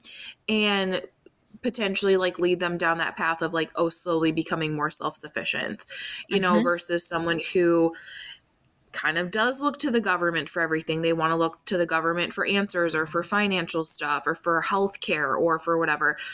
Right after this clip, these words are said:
Speaker 1: When they're looking to something else or someone else or a different system or a different structure to provide them support versus themselves, I feel like that is,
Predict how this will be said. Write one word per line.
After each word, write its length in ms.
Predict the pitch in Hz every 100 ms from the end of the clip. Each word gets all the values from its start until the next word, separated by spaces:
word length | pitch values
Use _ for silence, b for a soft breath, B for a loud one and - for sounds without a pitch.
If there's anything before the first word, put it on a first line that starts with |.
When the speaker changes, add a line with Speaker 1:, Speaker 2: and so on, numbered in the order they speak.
| B
Speaker 1:
When 360 | 180 190 190 190
they're 540 | 185 180 175 175 - - B B _ - - _ _ _ _ _ _ _ _ _ _ -
looking 720 | 175 208 226 254 254 254 240
to 120 | 233
something 440 | 226 208 208 202
else 340 | - 180 175 185
or 60 |
someone 320 | 185 185 180 156
else 280 | 165 -
or 60 | 175
a 40 | 170
different 280 | 170 151
system 360 | - 170 - 170
or 40 | 170
a 40 |
different 280 | 165 165 139
structure 460 | - 156 - - 165
to 120 | 185
provide 360 | 165 156 160 160
them 120 | 156
support 520 | - 139 - 156 -
versus 320 | 165 - 160
themselves, 560 | 151 151 - 147 156 156
I 60 |
feel 180 | 156 156
like 180 | 147 -
that 320 | 151 147 - - B B B B
is, 800 | 170 165 151 147 151 - - -